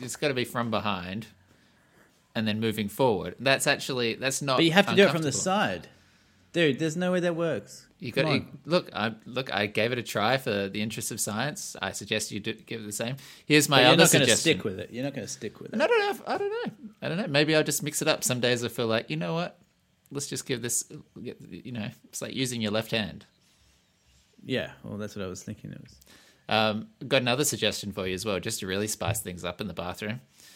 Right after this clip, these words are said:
Speaker 1: Um,
Speaker 2: <laughs> Yes.
Speaker 1: concentric
Speaker 2: I want
Speaker 1: spirals.
Speaker 2: spice in the bathroom.
Speaker 1: Concentric
Speaker 2: What's that?
Speaker 1: spirals. Start at the side and then wind in like a whirlpool. You know, start from the,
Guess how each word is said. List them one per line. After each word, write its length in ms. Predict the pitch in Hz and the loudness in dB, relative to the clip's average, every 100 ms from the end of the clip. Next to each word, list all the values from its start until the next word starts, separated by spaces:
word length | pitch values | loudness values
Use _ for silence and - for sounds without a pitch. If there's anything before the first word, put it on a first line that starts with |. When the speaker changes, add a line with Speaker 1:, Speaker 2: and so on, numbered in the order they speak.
| - - - | -20 -14 -2
Speaker 1:
Um, 420 | 110 107 110 95 - | 2 4 2 0 -6
Speaker 2:
<laughs> 1160 | - - - - _ 233 - - 156 - - | -14 -18 -20 -20 _ -10 -8 -8 -10 -10 -18
Yes. 400 | - - 139 135 | -10 -8 -6 -8
Speaker 1:
concentric 680 | 139 160 139 - 143 139 143 | -2 0 4 6 6 6 2
Speaker 2:
I 40 | |
want 60 | 131 | 4
Speaker 1:
spirals. 680 | 190 170 113 120 110 135 131 | 4 6 8 8 6 4 2
Speaker 2:
spice 180 | 123 110 | 0 0
in 60 | |
the 0 | 110 | -4
bathroom. 420 | 110 - 104 101 - _ _ - | -6 -8 -14 -16 -20 _ _ -8
Speaker 1:
Concentric 440 | 123 - 143 135 | -2 0 0 -2
Speaker 2:
What's 80 | - | -4
that? 160 | - 107 | 2 6
Speaker 1:
spirals. 300 | 107 87 92 | 6 4 0
Start 340 | - 127 131 | 4 6 6
at 80 | 135 | 4
the 60 | 113 | 0
side 520 | 104 117 95 90 104 - - - - _ | 0 2 2 0 -4 -6 -20 -20 -20 _
and 120 | 107 | -2
then 180 | 113 120 | 0 0
wind 360 | 107 113 110 107 | 2 2 2 2
in 140 | 107 | 0
like 220 | 95 90 | 0 -2
a 60 | 104 | -4
whirlpool. 640 | 95 101 104 104 - 64 - _ _ _ | 0 2 2 0 -8 -12 -16 _ _ _
You 120 | 110 | -4
know, 100 | 101 | -2
start 360 | 101 - 135 - | 0 6 6 6
from 160 | 135 120 | 0 2
the, 200 | 107 | 0